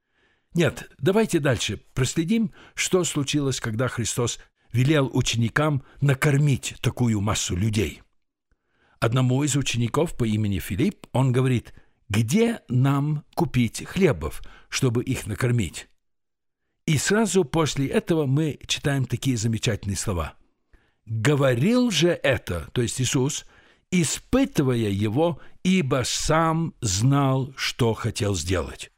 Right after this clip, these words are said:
Это значит, что перед тем, как возникла эта проблема, эта нужда, Христос уже знал, что хотел сделать. Проблема уже разрешена.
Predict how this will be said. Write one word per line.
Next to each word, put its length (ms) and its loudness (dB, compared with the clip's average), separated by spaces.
Это 220 0
значит, 300 2
что 200 0
перед 300 0
тем, 180 2
как 260 -2
возникла 560 0
эта 440 0
проблема, 640 4
эта 220 -4
нужда, 560 0
Христос 640 2
уже 380 2
знал, 520 0
что 260 0
хотел 340 0
сделать. 540 -4
Проблема 520 4
уже 380 2
разрешена. 800 -2